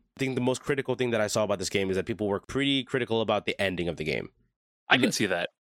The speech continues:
Speaker 1: Yeah, right. Like, the story kind of doesn't wrap up per se. It, it le-, actually ends on, like, a pretty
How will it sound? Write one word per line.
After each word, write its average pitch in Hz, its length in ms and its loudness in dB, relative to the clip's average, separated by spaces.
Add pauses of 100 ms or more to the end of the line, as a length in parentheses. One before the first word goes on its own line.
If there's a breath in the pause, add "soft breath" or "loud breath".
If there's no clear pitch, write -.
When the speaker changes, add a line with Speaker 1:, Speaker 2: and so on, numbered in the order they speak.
Speaker 1:
Yeah, 104 320 2
right. 98 320 2
Like, 104 260 -2
the 104 80 2
story 117 440 2
kind 110 220 0
of 95 160 -6 (120)
doesn't 143 380 0
wrap 104 280 2 (120)
up 107 200 2
per 139 100 0
se. 143 380 0
It, 117 120 2
it 127 200 2
le-, 156 160 2
actually 208 360 2
ends 208 160 2
on, 202 60 2
like, 147 120 0
a 110 40 -2
pretty 175 520 -2